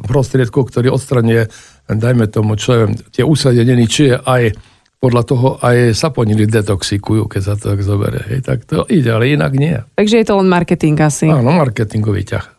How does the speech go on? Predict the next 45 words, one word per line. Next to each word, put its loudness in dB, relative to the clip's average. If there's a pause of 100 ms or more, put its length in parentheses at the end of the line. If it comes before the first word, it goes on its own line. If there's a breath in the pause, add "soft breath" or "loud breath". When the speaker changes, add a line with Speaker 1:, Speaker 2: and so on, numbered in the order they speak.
(120)
Speaker 2:
Vy 2
ste 2
pôsobili 2
aj 0
v -20
Kanade, 2
čo 0
už -2
sme 4
spomínali, 2
a 2
váš 0
patent 0
na 2
delenie 4
látok 0
odkúpila 0
americká 0
spoločnosť. 0
To -2
ma 2
zaujalo, 2
že 4
na 4
výrobu 4
whisky. 2 (280 loud breath)
Okrem 2
tohto -2
patentu -2
ste -4
v 2
Amerike 0
predali 2
aj 2
ďalšie 0
svoje 2 (160)
patenty. 2
Vrátili 0
ste -4
sa -4
na 2
Slovensko 0 (320 loud breath)
s -6
myšlienkou, 2
že 2